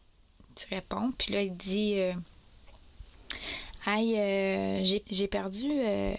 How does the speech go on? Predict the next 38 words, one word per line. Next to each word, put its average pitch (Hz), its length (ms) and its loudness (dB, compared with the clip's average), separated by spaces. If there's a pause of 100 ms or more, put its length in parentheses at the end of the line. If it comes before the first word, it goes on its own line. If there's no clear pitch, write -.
(120)
j'ai 196 120 6
perdu 202 280 0
mes 254 160 6
clés. 240 320 -2 (1200)
Puis - 140 0
là, 233 80 2
j'ai 214 220 2
vraiment 240 340 4
besoin 220 380 2
de 233 80 4
ton 196 340 2
aide 220 160 2
pour 202 140 0
venir 202 180 4
les 190 160 2
chercher. 214 400 4
J'ai 240 160 2
perdu 214 340 -2
mes 220 160 4
clés, 269 220 -2
faut - 180 0
que 226 100 -4
je 214 80 2
m'en 185 280 2
aille, 220 240 4
là. 214 420 2
J'ai 190 180 4
un 190 80 0
rendez-vous, 196 1040 0
puis, 185 280 0
euh, » 180 120 0 (840)
J'ai 202 200 6
vraiment 202 400 2
besoin 214 380 2
que 214 100 -2
tu - 120 2
viennes 196 260 4
m'aider. 180 400 0